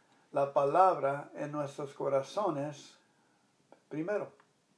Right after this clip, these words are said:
No debes memorizar lo-, las oraciones que le hemos hablado,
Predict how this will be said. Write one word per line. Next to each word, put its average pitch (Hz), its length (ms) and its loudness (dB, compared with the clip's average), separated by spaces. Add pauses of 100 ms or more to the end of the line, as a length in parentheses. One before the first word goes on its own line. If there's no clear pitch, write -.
(640)
No 170 220 4
debes 185 200 6
memorizar 143 760 2
lo-, 147 300 2
las 135 320 -2
oraciones 131 600 -4
que 139 120 -8
le 131 100 -2
hemos 139 280 -2
hablado, 127 460 0